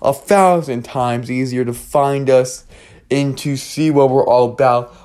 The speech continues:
Of course, we have courts heat dot com. That is the mothership. That is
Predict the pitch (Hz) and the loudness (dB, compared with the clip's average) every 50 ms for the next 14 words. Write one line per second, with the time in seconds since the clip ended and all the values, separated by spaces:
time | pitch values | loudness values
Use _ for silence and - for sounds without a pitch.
0 | - - 160 175 170 - - - 247 254 240 214 - - 170 156 - - - - | -4 0 0 0 0 -2 -4 -2 0 0 0 0 -2 -2 -2 -2 -4 -6 -8 -4
1 | 175 170 160 156 143 151 143 - - 147 139 123 - 139 120 113 113 - - - | -2 -2 -2 -2 -4 -8 -12 -10 -8 -8 -6 -2 0 2 2 2 0 -2 -6 -6
2 | 151 135 127 123 127 131 131 - - - - - - - - 160 165 165 165 165 | -2 0 0 0 0 -2 -6 -12 -20 -20 -20 -20 -14 -2 2 4 4 6 4 2
3 | 160 - 156 147 139 139 139 139 135 139 139 131 127 - - - 147 135 131 127 | -2 -4 -4 -2 0 2 2 2 0 0 -4 -6 -8 -8 -4 -2 -2 -2 -2 -4
4 | - 143 143 151 156 160 165 160 156 151 147 143 135 131 127 127 127 127 - - | -6 -4 0 2 4 4 4 2 2 0 0 0 0 0 0 -2 -4 -6 -12 -18
5 | - | -20